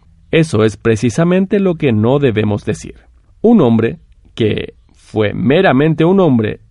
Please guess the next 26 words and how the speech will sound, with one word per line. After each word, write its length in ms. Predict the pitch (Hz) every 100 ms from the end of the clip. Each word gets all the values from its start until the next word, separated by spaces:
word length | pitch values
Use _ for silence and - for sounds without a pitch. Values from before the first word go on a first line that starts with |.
| -
y 180 | 139
que 280 | 107 113 104
dijo 340 | 107 202 - 131
las 200 | 113 -
cosas 460 | 185 196 147 113
que 220 | - 123
dijo 260 | 113 165 165
Jesús, 480 | 160 214 214 208 - _ _ _ -
no 300 | 135 180 233
sería 500 | - 175 143 170 170
un 180 | 156 120
gran 260 | 123 151
maestro 500 | 147 113 117 110 127
moral. 480 | 117 107 101 - - _ _ - -
Sería 600 | - 151 135 156 208 208 -
un 240 | 160 175
lunático, 680 | 131 113 170 170 110 - - _ _ _ -
en 160 | 135
el 140 | 123 110
mismo 340 | 117 104 135
nivel 440 | 180 165 143 147 -
del 340 | 120 120 117 131
hombre 400 | 208 214 214 208
que 200 | 160 127
dice 320 | 160 165 165
ser 280 | - 139